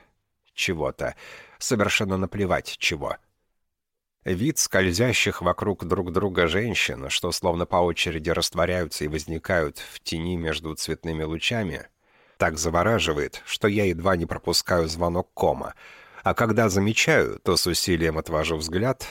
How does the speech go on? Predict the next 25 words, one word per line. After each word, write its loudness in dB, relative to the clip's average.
отталкиваясь 0
от -8
перил, -2
и 0
отхожу 0
в -14
почему-то 0
раскрывшую 0
передо 0
мной -2
восстановленные -2
стеклянные -2
двери 0
ложу -2
Сертаки. -4
«Ротана?» 2
«Мы 6
едем 6
угонять 4
танк», 2
вместо 2
приветствия -2
сообщает -2
мне 0
Ротана. -2